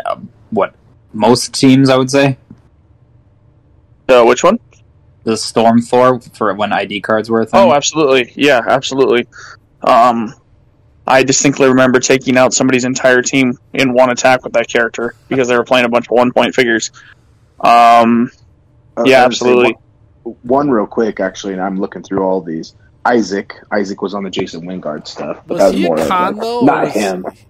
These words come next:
Speaker 4: he
Speaker 3: I
Speaker 4: was
Speaker 3: thought he
Speaker 4: more,
Speaker 3: was a con.
Speaker 4: I thought he was a W K O prize.
Speaker 3: Oh, he's a W K O, not a
Speaker 4: Yeah.
Speaker 3: con. Excuse me.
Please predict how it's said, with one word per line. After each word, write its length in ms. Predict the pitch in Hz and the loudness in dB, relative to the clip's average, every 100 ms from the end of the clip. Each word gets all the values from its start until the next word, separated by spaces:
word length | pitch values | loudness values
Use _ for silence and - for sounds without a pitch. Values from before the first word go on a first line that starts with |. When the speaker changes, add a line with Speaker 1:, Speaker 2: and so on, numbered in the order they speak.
| _ _ _ _ | _ _ _ _
Speaker 4:
he 160 | - | -14
Speaker 3:
I 20 | |
Speaker 4:
was 40 | 196 | -2
Speaker 3:
thought 80 | - | 2
he 40 | |
Speaker 4:
more, 60 | 220 | 2
Speaker 3:
was 100 | 101 | 0
a 40 | |
con. 300 | 95 101 110 | -6 -8 -8
Speaker 4:
I 40 | 139 | -10
thought 120 | 214 | -10
he 60 | 208 | -10
was 100 | 160 | -12
a 60 | |
W 280 | 127 131 131 | -12 -12 -12
K 260 | - 120 110 | -16 -16 -16
O 100 | 101 | -18
prize. 600 | - 80 78 78 - - _ | -20 -20 -20 -20 -20 -20 _
Speaker 3:
Oh, 220 | 120 123 | 2 2
he's 140 | 123 127 | 2 0
a 40 | |
W 240 | 113 98 | -4 -8
K 200 | - 98 | -12 -12
O, 100 | 90 90 | -10 -10
not 160 | 90 | -10
a 60 | 82 | -10
Speaker 4:
Yeah. 60 | |
Speaker 3:
con. 240 | 90 85 80 | -14 -16 -18
Excuse 260 | - 92 | -12 -10
me. 100 | - | -10